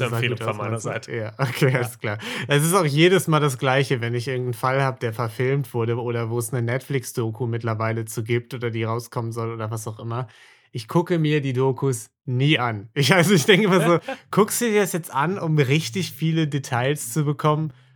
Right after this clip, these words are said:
Speaker 1: Oder reicht der Art-, eine Artikel im Internet oder der Wikipedia-Artikel und
Speaker 2: <laughs> Genau
Speaker 1: dann, äh,
Speaker 2: so.
Speaker 1: ist es meistens Letzteres, ja.
Speaker 2: Nee, wobei ich's ja eigentlich, ist ja eigentlich eher so rum,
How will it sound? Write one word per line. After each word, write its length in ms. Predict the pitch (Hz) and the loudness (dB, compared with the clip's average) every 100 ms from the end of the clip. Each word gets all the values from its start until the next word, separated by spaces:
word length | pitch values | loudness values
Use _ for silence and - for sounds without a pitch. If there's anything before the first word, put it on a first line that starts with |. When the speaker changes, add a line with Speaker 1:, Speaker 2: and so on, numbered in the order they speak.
| _ _ _ | _ _ _
Speaker 1:
Oder 440 | 151 165 175 156 127 | 2 6 8 6 4
reicht 340 | 135 143 - | 4 4 2
der 140 | 139 123 | -2 -2
Art-, 180 | 120 | -6
eine 280 | 127 131 131 | -4 -2 0
Artikel 440 | 120 113 127 135 117 | -2 -4 -4 -2 -4
im 140 | 110 | -4
Internet 500 | 117 120 117 113 113 | -4 -4 -2 -4 -6
oder 180 | 113 110 | -6 -4
der 140 | 110 | -2
Wikipedia-Artikel 1000 | 113 113 110 127 120 107 107 120 110 120 | -2 -4 -2 0 0 -2 -4 -6 -4 -4
und 140 | 113 110 | -4 -2
Speaker 2:
<laughs> 0 | |
Genau 300 | 123 120 120 | -2 0 -2
Speaker 1:
dann, 100 | 117 | -4
äh, 40 | |
Speaker 2:
so. 60 | 120 | -6
Speaker 1:
ist 80 | 113 | -8
es 140 | 110 | -6
meistens 340 | 117 110 120 113 | -6 -6 -8 -10
Letzteres, 520 | 110 110 - 107 110 | -10 -12 -16 -16 -14
ja. 140 | 110 180 | -16 -10
Speaker 2:
Nee, 180 | 208 | -2
wobei 240 | 208 180 175 | 2 4 4
ich's 120 | 160 | 2
ja 80 | 175 | -2
eigentlich, 260 | 147 147 | -6 -8
ist 120 | 160 147 | -4 -2
ja 80 | |
eigentlich 340 | 139 135 135 147 | 0 -2 -6 -4
eher 380 | 131 127 131 143 | 0 0 0 -6
so 160 | 123 | -8
rum, 380 | 131 147 156 185 | -8 -8 -8 -10